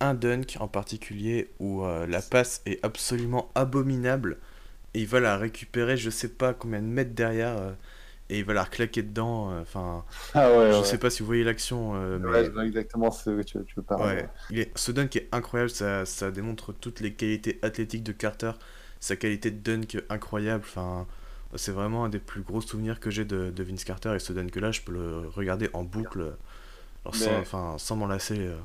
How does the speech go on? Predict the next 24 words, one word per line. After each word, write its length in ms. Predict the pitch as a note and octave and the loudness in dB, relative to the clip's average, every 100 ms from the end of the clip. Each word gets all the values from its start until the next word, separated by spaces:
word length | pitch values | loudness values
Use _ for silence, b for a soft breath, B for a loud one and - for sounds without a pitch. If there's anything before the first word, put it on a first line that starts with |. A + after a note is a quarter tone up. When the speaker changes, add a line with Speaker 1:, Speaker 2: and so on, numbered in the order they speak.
| - - | -10 -14
Speaker 1:
c'est 140 | - | -8
tellement 220 | F#2+ G2 | -4 -2
il 20 | |
est 40 | F#2 | -2
Speaker 3:
Vous 60 | |
Speaker 1:
incroyable. 320 | F2+ F2+ B2+ C3 | -4 -2 4 6
Speaker 3:
avez 120 | C#3 | 6
vu, 140 | E3+ | 6
on, 140 | G#3+ - | 4 4
on 100 | D3+ | 4
parle 160 | C#3+ C#3+ | 4 4
beaucoup 240 | D#3+ G3 | 2 4
des 140 | D#3 | 6
dunks, 200 | C#3+ E3 | 6 4
justement, 440 | C#3 C3+ C#3+ C#3+ D3 | 0 -4 0 0 0
qui 100 | C#3 | -2
nous 140 | C3 | 0
ont 40 | C3 | 2
marqués, 500 | B2 - F3+ G#3 G#3 - | 0 0 4 4 4 6
et 420 | C3 C3 B2+ B2 | 8 8 8 4
il 160 | A#2+ | 2
se 60 | A#2+ | -4
trouve 240 | - E3+ | -2 -2
que 320 | - C#3 B2 | 4 4 4